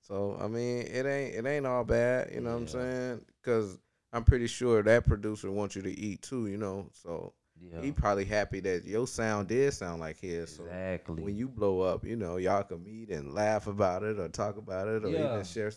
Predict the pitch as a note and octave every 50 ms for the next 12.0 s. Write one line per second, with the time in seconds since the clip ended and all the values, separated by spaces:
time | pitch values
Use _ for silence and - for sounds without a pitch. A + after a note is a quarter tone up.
0 | - _ - B2+ C#3 B2 A2 G#2 G#2+ - A2 G2+ G#2 A#2+ B2+ C3 B2+ A#2 G#2+ G2
1 | G2 G2 F#2+ F#2 F#2 G2 G2 F#2+ F#2 - G#2 F#2+ F#2 G2+ G#2+ G2+ F#2+ F#2+ F2+ F2+
2 | - _ _ _ _ _ _ _ - B3+ B2+ G#2+ G2 F#2+ - - - A#2+ G#2+ G#2
3 | G#2 G2+ F2+ G2+ G2 F#2+ F2+ F2+ E2+ E2+ E2+ E2 - - - - G2 F#2 E2+ E2
4 | E2 - - G2 F#2+ F2+ E2 - - G2+ F2+ - - F2 E2+ F2 E2+ F2 D#2 -
5 | - _ - E2 D#2 D#2 D#2 D2+ D2+ D#2+ D#2 C#2+ C2 C2+ _ _ _ _ _ D#2+
6 | D#2+ D2+ D2 D#2+ E2+ F2 E2 D#2 - - E2 D#2+ D2+ - _ _ _ _ - -
7 | _ - - E2+ B1 G#1+ A#1 E2+ - A2 _ _ _ _ - - - - - -
8 | F2+ - - - G#2+ F#2+ F2 - _ _ _ _ - F2+ F2 _ - G2 G2+ F#2+
9 | F2 - - E2+ F2+ F#2 G2 A2+ _ _ _ _ _ _ _ _ _ _ - C#3
10 | - - D3 D3 C#3+ C#3+ - - F3+ F3+ F3 E3+ E3 E3+ D#3 - - F3 E3+ E3
11 | E3 D#3+ D3+ D#3+ D#3+ F3 F3+ F3 E3+ E3 D3+ C#3+ C#3+ C#3+ D3 D#3 E3 F3 -